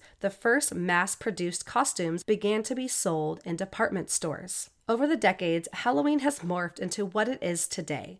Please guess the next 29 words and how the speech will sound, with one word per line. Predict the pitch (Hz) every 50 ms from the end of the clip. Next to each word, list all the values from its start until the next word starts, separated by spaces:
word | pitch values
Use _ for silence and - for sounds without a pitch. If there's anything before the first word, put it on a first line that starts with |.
| - -
a | 196
holiday | - - 233 247 269 277 285 285 277
celebrated | - - 208 180 185 190 - 190 180 180 185
by | 180 175 170
people | 170 - - 196 190 - 196 185 -
of | - 190 190 - _
all | - 202 196 202 226
different | 226 220 202 - - - - -
groups | - 220 240 240 233 - - - -
and | 214 208 - -
ages. | 160 160 151 147 - - - - - - - - _ _ _ -
What | 202 240 240 262
was | 330 311 - -
once | 190 185 190 190 - -
mostly | 185 190 190 - - 190
a | 190 180
holiday | - - - 196 196 185 185 175
for | 170 - 190 185
children | - - - 302 240 - 202 190 185 170
has | 160 196 -
become | - 202 196 - 247 247
a | 277 277
time | - - 196 175 170 175 170
for | - 196 185 -
everyone | - 202 196 233 240 247 247 247 247 233
to | - 269 240
celebrate | - - 202 175 175 175 - 180 180 170 -
in | 185 185
their | 180 175 170